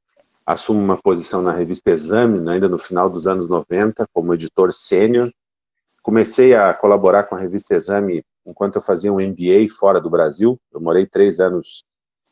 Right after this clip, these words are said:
no Japão, estudei na Universidade de Kyoto, fiz um, um M B A lá, e de lá comecei a colaborar com o Exame, daí pintou o convite de eu vir, é, trabalhar, é, na redação da,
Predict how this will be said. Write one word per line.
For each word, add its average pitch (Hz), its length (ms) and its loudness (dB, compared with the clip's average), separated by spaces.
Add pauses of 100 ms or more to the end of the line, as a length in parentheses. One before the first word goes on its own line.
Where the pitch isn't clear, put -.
no 92 140 -4
Japão, 101 480 2
estudei 85 380 -2
na 82 260 -2
Universidade 82 560 -2
de 76 80 -16
Kyoto, 110 420 2 (380)
fiz 78 220 -10
um, 76 260 -8 (640)
um 90 100 0
M 98 140 0
B 95 380 4
A 98 40 4
lá, 104 360 2 (120)
e 87 320 -4 (280)
de 85 200 -6
lá 95 160 2
comecei 101 400 -4
a 98 60 -4
colaborar 98 400 2
com 123 140 -2
o - 20 2
Exame, 131 380 0
daí 104 160 0
pintou 101 340 -4
o 101 60 -10
convite 90 420 -8
de 87 80 -4
eu 92 140 2
vir, 90 280 -8 (840)
é, 78 880 0 (380)
trabalhar, 87 720 2 (340)
é, 80 300 -4
na 90 200 -2
redação 87 640 -2 (180)
da, 76 460 -2